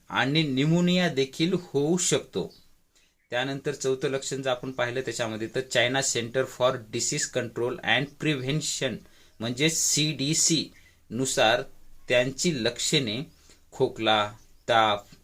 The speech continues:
नाक बंद होणे आणि घशात घरघर होणे यांचा समावेश आहे. याच्या एचएमपीव्ही व्यतिरिक्त इतर विषाणू देखील चीनमध्ये वेगाने पसरत आहेत.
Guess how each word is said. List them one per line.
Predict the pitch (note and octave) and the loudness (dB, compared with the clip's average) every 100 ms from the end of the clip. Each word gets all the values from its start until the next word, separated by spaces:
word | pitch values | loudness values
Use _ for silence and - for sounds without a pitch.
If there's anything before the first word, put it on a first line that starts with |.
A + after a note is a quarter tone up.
| _ - | _ -12
नाक | G#2+ B2 B2+ A2 | -4 0 0 0
बंद | A#2+ B2 | 0 0
होणे | G#2+ G#2+ G#2+ G#2 A2 - _ - _ - | -2 -2 -4 -4 -10 -18 _ -20 _ -4
आणि | A#2 C#3 | -2 -2
घशात | - A#2+ - E3 D#3+ F#2+ | -4 -4 2 4 2 -4
घरघर | A2 C#3 C3 E3+ | -2 -2 4 4
होणे | E3 B2+ A2 F2 - - _ _ _ _ - | 4 2 -4 -6 -12 -20 _ _ _ _ -4
यांचा | A#2+ B2+ D3+ | -4 -2 -2
समावेश | C#3+ C3 B2 A#2 A#2+ D3 - | 0 0 0 0 0 -2 -2
आहे. | - A2+ A2+ F2+ - - - _ _ _ _ - - B2+ | 0 2 2 -4 -8 -20 -20 _ _ _ _ -16 -10 -4
याच्या | C3+ C3+ - E3 E3+ E3 | -2 -2 0 2 2 0
एचएमपीव्ही | D3 - E3 E3+ E3+ C#3+ C#3 C3+ E3 D#3+ | -2 -2 -2 -2 -2 -4 -4 0 0 2
व्यतिरिक्त | C3+ C3+ E3+ E3 E3 - | 2 2 4 4 2 -2
इतर | E3+ C3 B2+ F#3 E3+ | -2 -2 -2 0 0
विषाणू | C#3 - C#3 C3+ C#3+ | 0 0 0 0 -2
देखील | A#2 A#2 C#3 | -4 -4 -6
चीनमध्ये | C3 C3+ C3 A#2+ A2 B2+ | -4 -2 -2 -2 0 0
वेगाने | A2+ A2+ A2+ C3 | 2 2 0 -2
पसरत | - G2+ - G#2+ - | -6 -6 -4 -4 2
आहेत. | A2 G2 | 2 2